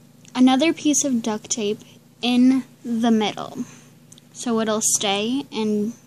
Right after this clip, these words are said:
come out like a bow. And then you have your bow. I hope this was helpful, and please suggest below if you want me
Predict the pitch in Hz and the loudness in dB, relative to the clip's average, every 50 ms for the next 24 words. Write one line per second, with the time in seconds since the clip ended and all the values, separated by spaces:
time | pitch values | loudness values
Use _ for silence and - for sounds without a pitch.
0 | - _ _ _ - _ _ - 226 233 - 240 220 196 196 - - 220 226 269 | -20 _ _ _ -20 _ _ -20 -20 -10 -6 -6 -4 -4 -4 -4 -4 -4 -4 -2
1 | 262 269 370 381 254 190 - - - - - - - - - - _ - - - | 2 4 4 4 4 2 -2 -8 -12 -20 -20 -20 -20 -20 -20 -20 _ -20 -20 -20
2 | - _ _ - - - - - _ _ _ _ _ _ _ _ _ - - _ | -20 _ _ -20 -20 -20 -20 -20 _ _ _ _ _ _ _ _ _ -20 -20 _
3 | _ _ _ _ _ _ - - - _ - _ _ - - _ _ _ _ _ | _ _ _ _ _ _ -20 -20 -20 _ -20 _ _ -20 -20 _ _ _ _ _
4 | _ _ _ _ _ _ _ - _ _ - - - - - - - - _ _ | _ _ _ _ _ _ _ -20 _ _ -20 -20 -20 -20 -20 -20 -20 -20 _ _
5 | _ - - - - - - - - - - - _ _ _ _ _ _ - - | _ -20 -20 -20 -20 -20 -20 -20 -20 -20 -20 -20 _ _ _ _ _ _ -20 -20
6 | _ _ _ _ _ - 285 277 285 302 320 330 330 330 320 302 - 269 277 269 | _ _ _ _ _ 0 2 4 4 6 6 6 6 4 4 0 -2 -4 -2 -2
7 | 262 269 277 - - - 247 262 139 - - - _ _ - 302 302 285 339 370 | -2 -4 -6 -8 -10 -12 -14 -14 -14 -16 -18 -20 _ _ -2 -2 0 2 0 -2
8 | 392 - - 453 - - - 320 - - 269 254 226 233 240 - - 262 240 262 | -2 -4 -8 -12 -10 -8 -8 -10 -8 -6 -4 -4 -4 -4 -4 -6 -6 -4 -2 -2
9 | 294 311 - - - - - - - - - - - 320 311 311 359 381 403 440 | -2 -4 -6 -10 -20 -20 -20 -20 -20 -20 -16 -4 0 2 2 4 4 4 4 4
10 | 440 - - - - 294 269 262 254 254 - - - - 277 254 240 233 220 220 | 2 -2 -8 -8 -4 -2 -2 0 -2 -2 -4 -8 -10 -8 -8 -6 -4 -4 -4 -4
11 | 220 226 233 240 254 233 - - - - - 311 254 - 277 262 254 247 240 247 | -4 -2 -2 -2 -2 -2 -6 -12 -20 -14 -12 -12 -6 -2 0 0 2 2 2 0
12 | 247 247 254 247 - - 262 254 254 254 247 247 247 247 247 247 233 | 0 2 0 0 -2 0 2 4 4 4 4 4 2 2 2 0 -2